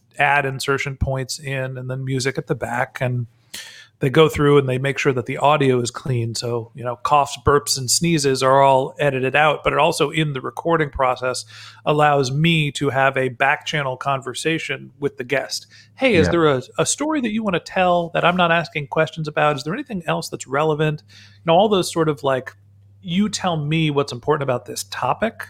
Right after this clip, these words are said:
Speaker 2: Mm-hmm.
Speaker 1: um, makes a better experience for the guest, in my opinion.
Speaker 2: Yeah.
Speaker 1: And allows, um, for me to not be the subject matter expert, but to get the, the important content out. Um, so,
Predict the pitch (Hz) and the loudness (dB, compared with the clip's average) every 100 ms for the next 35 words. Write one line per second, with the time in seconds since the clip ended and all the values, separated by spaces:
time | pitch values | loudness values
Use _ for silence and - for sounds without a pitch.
0 | - - - 110 98 113 - 143 131 156 | -20 -18 -4 0 0 0 0 0 -2 -8
1 | - _ - - _ - 175 151 151 135 | -18 _ -20 -20 _ -4 -2 2 2 2
2 | - - 139 123 - 117 127 135 - 156 | 0 -2 -2 -2 -4 -4 0 0 0 -2
3 | 156 156 170 170 175 175 - _ _ - | 0 2 2 2 0 -2 -12 _ _ 0
4 | 101 87 151 139 143 147 147 139 139 - | 2 4 2 4 4 4 2 0 -6 -14
5 | _ - - - - 139 131 151 - 156 | _ -20 -20 -12 -4 -2 -4 -8 -2 2
6 | 147 180 185 175 151 156 165 185 147 175 | 4 4 4 2 2 4 4 2 -2 -4
7 | 156 131 147 139 170 165 170 175 170 170 | -4 -4 -4 -2 -2 0 2 2 0 -2
8 | - 202 185 165 156 135 156 160 139 - | -2 -4 -4 -6 -6 -2 -2 0 -6 -6
9 | _ 156 135 - 127 131 - 139 127 - | _ -8 -6 -4 -4 -4 -6 -6 -6 -8
10 | 135 - 123 - - - _ - - - | -10 -8 -10 -10 -16 -20 _ -20 -20 -20
11 | - - _ - 151 143 131 127 131 _ | -20 -20 _ -2 0 0 -2 -6 -12 _
12 | _ - - 190 170 151 143 139 | _ -4 4 6 8 6 2 -2